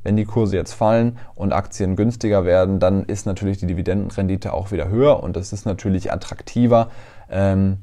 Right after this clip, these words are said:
sich sein Kapital sozusagen höher finanzieren zu lassen. Hier, weil wir jetzt gerade auf der, auf der Seite auch noch sind, gucken wir uns mal das, äh, Shiller P E Ratio an. Das war jetzt nur das S and P. Das Shiller P E Ratio, ein Indikator, den wir uns auch angeschaut haben,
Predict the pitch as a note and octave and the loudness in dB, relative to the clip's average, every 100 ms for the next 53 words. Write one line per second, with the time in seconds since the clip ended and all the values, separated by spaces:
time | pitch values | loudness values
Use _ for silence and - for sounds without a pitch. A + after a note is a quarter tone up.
0 | - - F#2+ F2+ G2 G2+ F#2+ G2+ F#2+ F2+ | -6 -6 -2 -2 -2 -2 -4 0 0 0
1 | F2+ G2 F2 E2+ F2 G#2+ G2 D2+ - F2+ | -2 0 2 2 2 6 6 4 -4 -6
2 | E2+ E2+ D#2+ D2+ - - - - F2+ - | -6 -6 -8 -8 -10 -12 -10 -10 -12 -12
3 | - - - C#3 D3 A#2+ G#2+ G#2 G2+ F#2 | -18 -14 6 10 12 10 6 4 4 4
4 | G2 G2 G2 F2+ F2+ F#2+ - - G2 G2 | 2 0 4 4 4 -2 -10 -8 -2 2
5 | F#2 F#2+ F2 F2 F#2 A2+ A2+ - F#2+ F#2 | 4 4 2 -2 0 -2 0 -2 -2 -2
6 | - F2 E2+ E2+ - D#2+ E2 E2+ - G2 | 0 2 2 0 -4 -2 -2 -2 -2 -2
7 | F2+ - - G#2+ G2+ G2+ G#2 - F2+ F#2+ | -2 -4 -2 0 0 0 -2 -2 0 0
8 | F2+ - E2+ - - F2 - F#2+ F2+ F#2+ | -2 -4 -8 -8 -8 -8 -8 -10 -10 -8
9 | A#2 C3+ C3+ - - - G2 G#2+ G2 - | -4 -4 -6 -18 -12 -6 -2 2 2 2
10 | G#2 G#2+ G2+ - G2+ G2 - - - - | 2 4 2 2 0 0 -8 -10 -8 -2
11 | G#2 G2+ G#2+ G#2+ G2+ G#2+ G2 G#2+ F#2+ F2+ | 2 2 2 0 0 0 0 0 0 0
12 | F2+ A1+ A#1 A#1+ G#2+ G2 F2+ F2+ F#2+ F#2 | -2 0 -2 -2 -4 0 0 0 0 0
13 | F#2 G2 | 0 -4